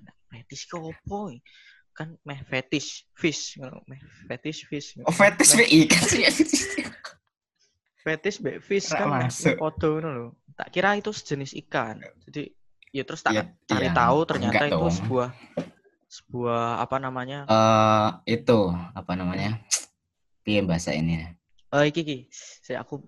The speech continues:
Speaker 1: dapat mau kata-katanya, si, si, si. Kok rodok lali. Oh, ini. Eh,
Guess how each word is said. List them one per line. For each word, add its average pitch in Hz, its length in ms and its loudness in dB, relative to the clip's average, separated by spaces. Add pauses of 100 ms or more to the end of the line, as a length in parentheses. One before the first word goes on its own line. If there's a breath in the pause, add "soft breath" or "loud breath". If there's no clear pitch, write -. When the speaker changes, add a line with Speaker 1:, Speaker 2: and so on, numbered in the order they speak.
Speaker 1:
dapat - 320 -6
mau 120 160 -6
kata-katanya, 117 560 -10
si, 113 160 -16
si, - 160 -16
si. 123 160 -12 (640 soft breath)
Kok 123 160 -2
rodok 120 240 -2
lali. 120 320 -2
Oh, 151 80 4
ini. 143 240 -4 (800 soft breath)
Eh, 131 500 0